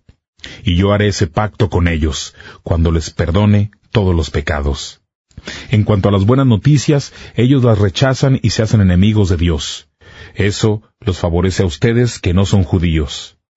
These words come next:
Pero en cuanto a ser elegidos por Dios, Él los ama,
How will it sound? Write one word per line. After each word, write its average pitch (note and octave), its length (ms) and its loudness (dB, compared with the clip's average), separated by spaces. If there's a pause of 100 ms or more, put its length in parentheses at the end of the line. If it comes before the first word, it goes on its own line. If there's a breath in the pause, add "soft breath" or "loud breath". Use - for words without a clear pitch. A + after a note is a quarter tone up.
(260 loud breath)
Pero F2 160 -2
en E2+ 100 0
cuanto E2+ 280 0
a E2 40 0
ser G2 200 -2
elegidos F#2 440 -2
por F2 160 -2
Dios, A#2 500 -2 (320 loud breath)
Él G2 140 0
los A2 200 0
ama, A#2+ 380 2